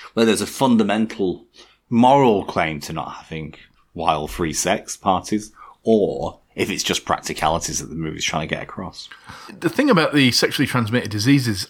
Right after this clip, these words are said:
Speaker 2: even the pregnancy, is it's medically dealt with at the end, isn't it? I mean,
Speaker 1: Mm-hmm.
Speaker 2: they just take their antibiotics and, and it's dealt with. They all get tested. They test the whole school. That must have been fun. <laughs> So in that sense, it's kind of, uh,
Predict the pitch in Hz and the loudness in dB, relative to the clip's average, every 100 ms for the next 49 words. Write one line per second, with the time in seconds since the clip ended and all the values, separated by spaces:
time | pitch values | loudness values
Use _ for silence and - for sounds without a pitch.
0 | - 175 160 131 117 - 143 104 95 123 | 0 4 6 6 4 0 0 0 0 -2
1 | 92 101 - - 147 - 139 143 - 110 | 0 -2 -2 -2 -2 2 2 2 2 0
2 | 98 95 _ _ _ _ _ 135 143 95 | 0 -4 _ _ _ _ _ 0 0 0
3 | 98 110 110 113 90 101 98 87 - 98 | -4 -2 2 2 0 -2 -4 -6 -4 -4
4 | 98 95 - 104 95 101 107 110 - 110 | -2 -4 -6 -10 -8 -4 -4 -2 -2 -2
5 | 113 101 101 92 98 101 - - 104 101 | 0 -2 -2 -4 -2 -2 -4 -6 -4 -6
6 | _ - 117 117 117 113 110 101 117 104 | _ -6 -6 -2 0 0 0 -2 0 -2
7 | 95 - - 117 - 110 101 135 147 - | -2 -6 -4 -4 -4 -6 -4 0 0 0
8 | 143 - 143 120 - 156 117 98 - - | -2 2 2 2 4 4 4 2 -6 -16
9 | - - 175 139 - 113 113 - 113 113 | -20 -4 -2 0 0 0 0 0 -2 -2
10 | - 185 - 226 - - - _ - - | 0 0 0 -2 -2 -10 -20 _ -4 4
11 | 151 143 190 - - 127 95 - - - | 6 6 4 2 0 0 -2 -4 -4 -4
12 | - 120 110 - - - 143 120 113 107 | -6 -6 -4 -6 -6 0 2 4 4 2
13 | 98 110 107 104 101 | -2 0 2 2 0